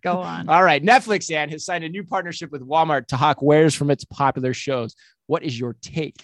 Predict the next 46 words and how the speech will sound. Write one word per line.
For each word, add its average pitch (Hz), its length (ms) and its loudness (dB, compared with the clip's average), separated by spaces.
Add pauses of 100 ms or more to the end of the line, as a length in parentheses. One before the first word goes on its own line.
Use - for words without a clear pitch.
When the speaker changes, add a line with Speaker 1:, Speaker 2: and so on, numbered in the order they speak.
(420)
Speaker 1:
Um, 262 280 0 (120)
I 262 160 2 (280)
am 294 200 -4
confused 262 560 -6
that 233 180 -2
why 196 300 2
Walmart 214 400 -2
is 175 140 -8
just 190 280 -6
doing 208 160 -2
this 185 160 -6
online. 165 600 -6 (340)
Is 214 180 0
it 240 140 2
going 240 220 2
to 277 60 2
come 269 200 0
to 269 80 -4
stores? 277 480 -2
I 196 80 -4
think 220 240 -6
it 196 100 -8
should. 247 540 -2
If 240 100 2
Speaker 2:
Right. 226 140 -4
Speaker 1:
so, 233 420 0
Speaker 2:
Good - 140 -20
point. - 100 -20
Speaker 1:
that's 214 240 -4
smart. 226 400 -2
Licensed 196 380 -6
apparel 185 340 -6
sells. 180 400 -4
Netflix 196 500 -6
is 175 100 -12
basically 190 360 -6
the 175 140 -6
new 170 160 -8
Marvel 185 680 -4 (160)
and 170 240 -8
Disney, 196 380 -2
et 175 100 -10
cetera. 190 340 -2
So 190 140 -8
it 165 60 -6
makes - 280 -12